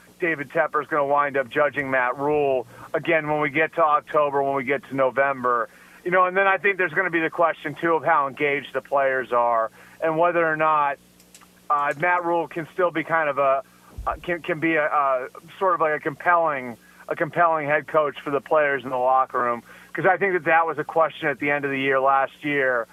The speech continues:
when the stuff with some college, co-, college coaching jobs came up.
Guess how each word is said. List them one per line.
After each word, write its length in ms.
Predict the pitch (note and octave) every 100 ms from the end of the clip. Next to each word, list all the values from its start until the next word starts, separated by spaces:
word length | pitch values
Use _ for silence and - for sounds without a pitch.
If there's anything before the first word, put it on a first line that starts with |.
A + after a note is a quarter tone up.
| - -
when 140 | D#3+
the 100 | D#3+ -
stuff 220 | E3 C3+
with 120 | C#3+
some 120 | C#3
college, 380 | A2+ C3 B2+ A#2+ -
co-, 180 | C#3+ -
college 320 | - D#3 C#3 -
coaching 340 | C3 A#2+ A#2
jobs 300 | A#2 A2 G#2+
came 260 | - G#2 G#2+
up. 240 | G2+ F2+